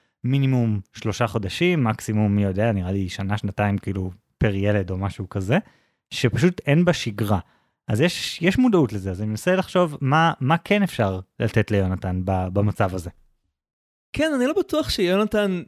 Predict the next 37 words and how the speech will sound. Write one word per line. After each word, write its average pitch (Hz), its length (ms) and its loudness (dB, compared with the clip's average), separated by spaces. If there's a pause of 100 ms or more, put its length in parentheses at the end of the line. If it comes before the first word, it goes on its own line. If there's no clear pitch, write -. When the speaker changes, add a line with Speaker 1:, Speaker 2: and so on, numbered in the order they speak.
Speaker 2:
לגמרי 170 580 0
איבד 147 420 2 (360)
את 151 120 -2
השינוי 143 600 2
שעבר 123 720 0
על 139 80 4
החיים 123 300 0
שלו 165 260 0
כשנולד 113 520 -4
לו 135 60 0
תינוק. 135 420 -6 (580)
דיברתי 160 360 0
על 202 80 2
זה 160 120 0
עם 131 220 0
ידידת 135 280 0
הפודקאסט 156 460 -2
נועה, 165 400 2
והיא 131 440 0
השוותה 160 400 0
את 180 100 -2
המצב 156 340 0
שלו 190 440 2
למצב 131 600 0
של 156 220 -2
מישהו 156 260 2
שנכנס 123 720 0
לכלא, 151 420 0 (540)
או 127 360 2
שהולך 131 720 0
לפנימייה 160 720 2
שבה 151 380 0
שולטים 165 340 0
לו 160 60 2
על 143 60 0
כל 151 140 0
החיים. 139 360 -2